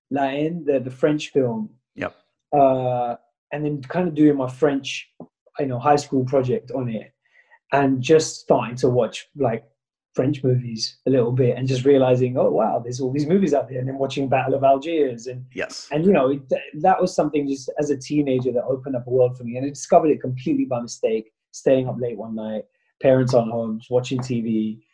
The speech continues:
Speaker 1: what's on Channel four, this black and white movie. "Oh, it must be, an, if it's black and white, it must be old. Oh no, it's black and white, but it's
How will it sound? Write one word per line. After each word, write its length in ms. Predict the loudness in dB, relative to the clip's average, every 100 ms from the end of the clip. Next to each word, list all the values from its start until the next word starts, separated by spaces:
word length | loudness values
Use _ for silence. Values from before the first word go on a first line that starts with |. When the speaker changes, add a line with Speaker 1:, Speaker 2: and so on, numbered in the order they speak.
| _
Speaker 1:
what's 220 | 2 2
on 80 | 0
Channel 260 | -2 -2 -4
four, 300 | -2 -2 0
this 100 | -6 -2
black 260 | -2 -2
and 100 | -2
white 300 | 2 4 2
movie. 460 | -2 -4 -4 -6 0
"Oh, 180 | 2 2 2 -12
it 140 | -12 -6
must 300 | -6 -6 -4
be, 140 | -4
an, 120 | -4 -8 _
if 100 | -12
it's 80 | -4
black 240 | -4 -2
and 100 | 2
white, 160 | 4 4
it 60 |
must 160 | 0 -8
be 120 | -6
old. 360 | 4 4 4 -4 _ _ _ _ _ -4
Oh 140 | -2
no, 240 | 2 2 2
it's 120 | -8
black 340 | -4 -4 -2
and 100 | -2
white, 260 | 2 2 0
but 140 | -8
it's 200 | -8 -14